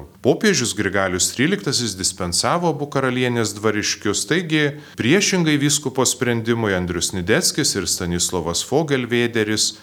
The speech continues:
galėjo ir toliau likti Vilniaus katedros kanauninkais bei pasilaikyti visas iki šiol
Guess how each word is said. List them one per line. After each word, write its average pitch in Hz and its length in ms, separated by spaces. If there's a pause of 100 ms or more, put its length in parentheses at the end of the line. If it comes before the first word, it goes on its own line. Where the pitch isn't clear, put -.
(100)
galėjo 117 460
ir 117 160
toliau 104 360
likti 92 540 (280)
Vilniaus 87 600
katedros 85 640
kanauninkais 120 960 (100)
bei 247 140
pasilaikyti 131 840
visas 104 640 (100)
iki 110 260
šiol 92 520